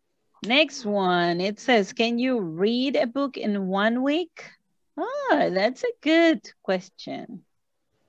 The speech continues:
"Can you finish the report, please?" Oh, that's what you were saying, Walter. Good. Excellent.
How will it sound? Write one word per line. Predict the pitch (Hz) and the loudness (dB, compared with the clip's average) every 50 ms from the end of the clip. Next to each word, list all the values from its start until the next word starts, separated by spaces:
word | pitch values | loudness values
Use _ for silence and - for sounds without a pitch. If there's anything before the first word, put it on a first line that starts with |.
| _ _ _ _ _ _ _ _ _ _ _ _ _ _ _ _ _ - | _ _ _ _ _ _ _ _ _ _ _ _ _ _ _ _ _ -4
"Can | - 220 220 220 | -2 0 0 0
you | 214 226 233 | 0 -2 -2
finish | 226 - - - 285 311 311 330 339 320 - | -4 -6 -4 -2 0 2 2 2 0 0 0
the | 311 302 285 | 2 2 2
report, | 254 269 254 226 _ - - 220 240 247 - _ - | 2 0 -2 -4 _ -2 2 2 2 2 2 _ -4
please?" | 294 302 320 320 294 - - | 0 0 2 2 0 0 2
Oh, | - 233 262 302 285 226 185 | 4 6 8 8 8 6 6
that's | 180 202 214 202 220 - - | 4 4 2 2 0 -4 -6
what | 220 254 233 180 | -4 -4 -2 -2
you | 220 240 233 | -2 -4 0
were | 240 247 254 262 | 2 2 0 0
saying, | 247 - - - 285 285 294 294 254 208 190 175 | -2 -6 -4 -2 0 2 2 2 0 0 -2 -2
Walter. | 165 165 160 160 156 - 160 156 156 | -2 -2 -2 -2 -4 -6 -6 -8 -6
Good. | - - 233 262 311 339 320 233 170 - - - _ _ _ _ _ _ _ _ _ _ _ _ _ _ _ _ - | -4 0 2 4 4 6 6 6 4 2 0 -6 _ _ _ _ _ _ _ _ _ _ _ _ _ _ _ _ 0
Excellent. | 226 269 311 - - - 254 170 160 - - - | 0 0 0 -4 -4 -2 -2 -2 -2 -2 -6 -10